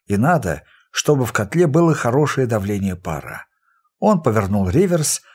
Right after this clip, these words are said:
поднял рычаг отсечки пара в машины, и паровоз тронулся.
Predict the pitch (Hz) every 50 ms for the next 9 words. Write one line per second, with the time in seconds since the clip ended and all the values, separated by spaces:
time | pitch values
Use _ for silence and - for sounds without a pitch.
0 | _ _ _ _ _ - 220 214 180 156 139 135 139 123 - 139 123 123 113 -
1 | - 139 117 - - - - - - 113 110 107 98 90 95 95 92 - - 127
2 | 170 175 175 170 160 156 - - - - _ _ _ _ _ - 151 - 202 202
3 | - 151 131 127 110 92 101 117 113 113 - - - 92 92 92 87 80 73 82
4 | 90 - -